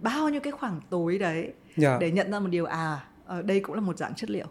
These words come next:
Speaker 2: Dạ, như em, như em nói với chị đó, có nhiều lần mình, mình suýt bỏ cuộc và, và có nhiều lần mình không đứng ở cái chỗ mà mình,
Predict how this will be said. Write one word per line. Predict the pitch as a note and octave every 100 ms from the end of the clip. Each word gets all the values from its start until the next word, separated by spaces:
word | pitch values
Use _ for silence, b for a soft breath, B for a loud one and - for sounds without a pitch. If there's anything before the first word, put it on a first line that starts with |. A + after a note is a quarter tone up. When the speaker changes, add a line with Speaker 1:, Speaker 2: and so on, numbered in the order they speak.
| -
Speaker 2:
Dạ, | E3 C#3 B2+
như | C3+
em, | D3+ D#3
như | D#3
em | D#3 D#3+
nói | D#3+
với | G3
chị | B2
đó, | A#2
có | D3 F3
nhiều | E3 C3
lần | B2 A#2 A#2
mình, | A#2+ A#2 A2+
mình | A#2+
suýt | A2 -
bỏ | - A2
cuộc | A2 A#2+ - -
và, | - B2 A2+
và | G#2+ A2
có | A#2
nhiều | D#3 C3+
lần | B2
mình | A#2
không | G#2 C3+
đứng | C#3 E3+
ở | F3+
cái | A2+
chỗ | - F#2+ A2 C#3 D3+ C#3+ C3
mà | A#2+ A#2+ A#2
mình, | A2 G#2+ G2+